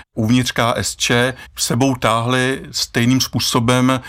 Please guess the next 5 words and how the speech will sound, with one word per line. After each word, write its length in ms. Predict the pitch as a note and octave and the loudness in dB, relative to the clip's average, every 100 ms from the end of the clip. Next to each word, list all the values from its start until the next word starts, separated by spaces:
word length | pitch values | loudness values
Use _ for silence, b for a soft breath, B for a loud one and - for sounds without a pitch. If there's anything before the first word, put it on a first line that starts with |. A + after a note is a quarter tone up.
| B | B
loajální 640 | G#2+ G#2+ B2 B2 B2 B2+ A#2+ | -2 0 2 2 0 0 0
vyšetřovatele 680 | A2 B2 - A#2+ A#2+ A#2+ B2 | 0 -2 0 0 0 0 -2
uvnitř 360 | A2 A2 A#2+ | -2 0 0
státní 420 | - - G#2+ - A#2+ | 0 0 -2 0 -2
bezpečnosti. 800 | G#2+ - A#2+ - G#2 - G2 | -2 -2 -2 0 0 -2 -2